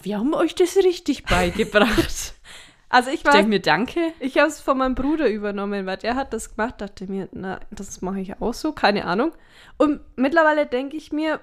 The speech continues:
Speaker 2: wenn man das so elegant mit dem Finger macht, das ist doch keine Kraft. Ich muss doch
Speaker 1: Es
Speaker 2: das
Speaker 1: ist
Speaker 2: richtig
Speaker 1: keine
Speaker 2: halten
Speaker 1: Kraft und
Speaker 2: und
Speaker 1: vor allem die Leute, also ich mach's, ich, ich halte sie quasi in meiner Faust und die, die, ähm,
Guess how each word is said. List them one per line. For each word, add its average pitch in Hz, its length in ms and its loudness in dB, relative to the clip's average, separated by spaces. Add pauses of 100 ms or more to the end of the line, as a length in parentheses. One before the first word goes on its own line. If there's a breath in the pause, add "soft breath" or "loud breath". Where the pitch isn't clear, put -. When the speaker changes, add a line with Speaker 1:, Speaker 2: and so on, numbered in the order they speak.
(440)
Speaker 2:
wenn 247 120 0
man 254 100 2
das 247 160 -4
so - 80 -6
elegant 226 560 0
mit 262 140 -6
dem 240 140 -4
Finger 311 280 -4
macht, 247 300 -2
das - 160 -14
ist - 100 -20
doch - 140 -14
keine 233 160 -6
Kraft. - 560 -6 (520)
Ich - 60 -20
muss 240 200 -4
doch 240 120 -2
Speaker 1:
Es 214 80 -4
Speaker 2:
das 240 120 0
Speaker 1:
ist 254 80 -4
Speaker 2:
richtig 240 140 0
Speaker 1:
keine 208 300 6
Speaker 2:
halten 196 220 2
Speaker 1:
Kraft 370 320 6
und 262 160 2
Speaker 2:
und 269 80 -2
Speaker 1:
vor 226 160 6
allem 320 420 4
die 233 140 -6
Leute, 202 460 -2 (500 loud breath)
also 202 180 0
ich - 200 -6
mach's, - 420 -4
ich, - 240 -8
ich - 160 -12
halte 208 240 -2
sie 202 120 -8
quasi 185 480 2
in 190 140 -2
meiner 165 300 -4
Faust 180 720 -2 (380 loud breath)
und 220 260 -2
die, 202 400 -2 (400 soft breath)
die, 190 400 -4
ähm, 170 340 -2